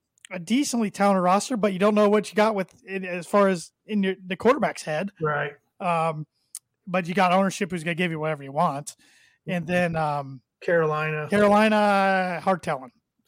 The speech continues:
Speaker 2: Qu-, quarterback purgatory. I don't know if they've ever had a top flight
Speaker 1: Jake,
Speaker 2: quarterback.
Speaker 1: Jake Delhomme was their best in
Speaker 2: Oh.
Speaker 1: franchise history. And
Speaker 2: Well, Cam Newton.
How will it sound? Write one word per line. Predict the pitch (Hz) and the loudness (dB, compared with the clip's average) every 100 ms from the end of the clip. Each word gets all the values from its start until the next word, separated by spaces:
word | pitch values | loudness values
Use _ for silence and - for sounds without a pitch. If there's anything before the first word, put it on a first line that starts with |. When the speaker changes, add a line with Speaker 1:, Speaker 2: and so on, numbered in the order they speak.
| _ | _
Speaker 2:
Qu-, | - - | -16 -12
quarterback | - 196 180 160 - | 2 4 6 2 0
purgatory. | 170 151 156 147 | -4 -2 -2 0
I | |
don't | 185 170 | 0 2
know | 175 | -2
if | 170 | -2
they've | 147 | -2
ever | 160 147 | 0 0
had | 139 160 147 | 0 2 0
a | 123 _ _ _ _ _ _ - | -2 _ _ _ _ _ _ -2
top | 170 - | -2 0
flight | 185 139 | -4 -6
Speaker 1:
Jake, | |
Speaker 2:
quarterback. | - 165 143 156 190 | -4 -4 -2 0 0
Speaker 1:
Jake | 202 | -2
Delhomme | 185 196 202 | 2 4 4
was | 175 156 | 2 -4
their | 160 | -4
best | 165 156 | -2 -2
in | 220 | -2
Speaker 2:
Oh. | 185 - | -2 -4
Speaker 1:
franchise | 175 165 147 | -14 -10 -6
history. | 185 190 151 139 | -4 -4 -8 -10
And | 139 139 - | -10 -14 -4
Speaker 2:
Well, | 180 | -4
Cam | - 190 165 | 4 4 4
Newton. | 156 139 151 | 0 -4 -12